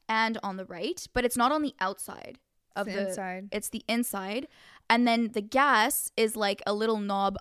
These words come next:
Speaker 1: underneath the right brake
Speaker 2: So
Speaker 1: that
Speaker 2: you don't
Speaker 1: you,
Speaker 2: do
Speaker 1: that you
Speaker 2: anything with your
Speaker 1: press.
Speaker 2: feet?
Speaker 1: Nothing with your feet.
Speaker 2: Okay.
Speaker 1: So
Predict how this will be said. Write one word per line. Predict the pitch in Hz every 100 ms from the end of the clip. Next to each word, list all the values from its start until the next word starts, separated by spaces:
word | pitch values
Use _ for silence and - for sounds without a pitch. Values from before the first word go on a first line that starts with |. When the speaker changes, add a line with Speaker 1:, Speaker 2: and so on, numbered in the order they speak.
| -
Speaker 1:
underneath | 214 220 214 202 202
the | -
right | 196 190 190 -
brake | 196 190 262 -
Speaker 2:
So | -
Speaker 1:
that |
Speaker 2:
you | 240
don't | 247 254
Speaker 1:
you, | 247
Speaker 2:
do | -
Speaker 1:
that |
you | 220
Speaker 2:
anything | 226 226 190
with | -
your | 175
Speaker 1:
press. |
Speaker 2:
feet? | - 135 -
Speaker 1:
Nothing | - 214 208 - 214
with | 185 185
your | 180
feet. | - -
Speaker 2:
Okay. | 196 - - - - - - - - _ _
Speaker 1:
So | - - 240 240 233 233